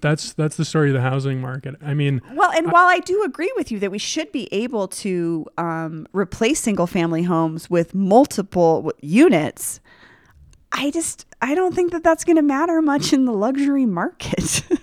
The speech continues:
Speaker 2: If this was a, like, quote unquote regular neighborhood, I could see an argument for that where it was maybe creating some affordable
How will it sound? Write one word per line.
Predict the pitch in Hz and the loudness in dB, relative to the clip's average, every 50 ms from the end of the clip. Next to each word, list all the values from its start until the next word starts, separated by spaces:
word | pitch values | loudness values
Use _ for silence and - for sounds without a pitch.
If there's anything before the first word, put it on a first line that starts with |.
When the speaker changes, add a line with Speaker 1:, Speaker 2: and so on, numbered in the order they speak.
| - - 339 - - - - - - - | -4 -6 -8 -8 -8 -8 -10 -10 -8 -6
Speaker 2:
If | - 226 | -4 0
this | - 359 427 - | 2 2 2 2
was | 453 330 302 | 2 2 2
a, | 302 233 170 - _ _ _ - | 0 -2 -4 -8 _ _ _ -2
like, | 202 226 214 - - - - | 0 0 0 0 -4 -10 -2
quote | - 247 233 233 | 2 4 4 6
unquote | 247 226 180 233 233 185 165 | 4 4 4 4 2 2 2
regular | 156 165 175 208 208 247 254 247 247 247 | 0 -2 -2 -2 0 -2 -4 -2 -2 -2
neighborhood, | 226 185 180 226 233 233 262 330 330 | -4 -4 -4 -6 -6 -4 -2 -2 0
I | 277 | -2
could | - - 233 - | -2 -4 -6 -8
see | - - 254 240 240 233 | -6 -4 -2 -2 0 -2
an | 233 196 - | -2 -4 -4
argument | - 202 220 240 247 247 269 254 220 - - | -2 0 0 0 0 0 -2 -4 -4 -6 -8
for | - 196 185 | -8 -6 -2
that | 175 175 170 170 170 | 0 2 2 2 0
where | - 185 185 180 175 | 0 -2 0 0 0
it | 156 - | -2 -2
was | 180 175 170 - | -4 -4 -4 -4
maybe | 196 185 180 175 190 | -4 -4 -4 -4 -6
creating | 180 - - 196 180 175 175 175 180 175 170 | -8 -8 -6 -2 0 0 0 0 -2 -4 -4
some | - - 180 170 | -4 -4 -4 -4
affordable | 165 - - - 165 165 170 185 180 175 160 170 165 160 160 165 | -4 -6 -6 -4 0 0 0 0 0 -2 0 0 0 0 0 -2